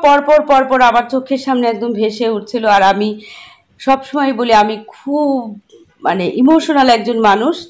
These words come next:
তার থেকেও বড় emotional মা একজন আমি আর কি। তা আমার ছেলে, মেয়ে, আমার husband সবাই খুব ভালো করে জানেন আর কি।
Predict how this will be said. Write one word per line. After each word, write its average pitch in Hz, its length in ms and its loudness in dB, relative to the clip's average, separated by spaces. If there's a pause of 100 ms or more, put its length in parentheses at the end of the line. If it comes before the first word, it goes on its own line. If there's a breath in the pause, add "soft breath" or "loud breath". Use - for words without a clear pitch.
তার 262 200 2 (200)
থেকেও 311 340 2
বড় 233 340 4
emotional 240 580 -4
মা 196 280 4
একজন 160 320 -6
আমি 139 260 -4
আর 123 80 -6 (120)
কি। - 160 -18 (520 loud breath)
তা 202 100 2
আমার 196 300 0
ছেলে, 208 480 -2
মেয়ে, 202 520 2
আমার 202 440 -2 (120)
husband 196 520 -2
সবাই 302 380 2
খুব 285 300 -6
ভালো 240 440 2
করে 226 280 -4
জানেন 151 380 -2
আর 147 120 -2 (100)
কি। 196 180 -12